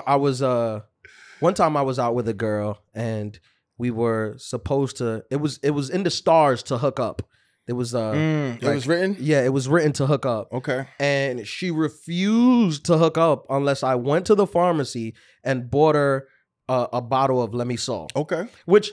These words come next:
Speaker 1: Lemisol would be like, I don't know, what's the, what's a woman's
Speaker 2: Uh,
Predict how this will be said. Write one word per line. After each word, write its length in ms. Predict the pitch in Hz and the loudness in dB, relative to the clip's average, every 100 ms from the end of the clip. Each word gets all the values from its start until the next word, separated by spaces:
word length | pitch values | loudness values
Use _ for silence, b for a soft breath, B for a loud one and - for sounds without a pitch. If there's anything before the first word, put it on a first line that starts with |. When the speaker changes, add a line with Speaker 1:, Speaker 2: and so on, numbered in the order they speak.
| - | 0
Speaker 1:
Lemisol 460 | 170 269 320 311 269 | 2 4 4 8 8
would 180 | 233 175 | 8 4
be 140 | 202 | 2
like, 560 | 190 170 147 - - _ _ - | 4 4 2 -4 -16 _ _ -2
I 60 | 208 | 0
don't 100 | 156 | 2
know, 100 | 131 | 2
what's 280 | 143 160 | 0 0
the, 100 | 170 | -4
what's 340 | 156 127 160 165 | -6 -2 -4 -2
a 80 | 160 | -4
woman's 600 | 139 147 143 139 131 127 | -2 -2 -2 -4 -8 -8
Speaker 2:
Uh, 240 | 156 92 | -8 -8